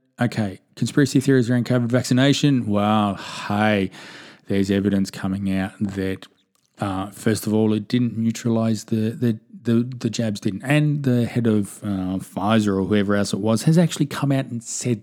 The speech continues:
that it doesn't stop you getting it,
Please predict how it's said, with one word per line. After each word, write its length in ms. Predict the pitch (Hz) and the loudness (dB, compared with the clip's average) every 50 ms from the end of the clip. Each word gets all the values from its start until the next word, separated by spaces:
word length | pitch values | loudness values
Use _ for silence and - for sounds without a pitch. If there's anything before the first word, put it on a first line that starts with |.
| _ _ - | _ _ -6
that 320 | - - - - - - - - - - - - - - _ _ | -6 -6 -4 -6 -10 -10 -12 -14 -20 -20 -20 -20 -20 -20 _ _
it 320 | - 151 113 - - _ _ | -6 -6 -6 -6 -8 _ _
doesn't 300 | 80 90 - - - 101 | -12 -12 -10 -10 -10 -10
stop 340 | - - - 110 - - - | -6 -6 -6 -6 -4 -2 -2
you 80 | 95 | -2
getting 480 | 90 - _ - - 262 311 311 214 143 | -2 -4 _ -4 -2 0 2 2 2 2
it, 200 | 104 92 - | 0 -2 -6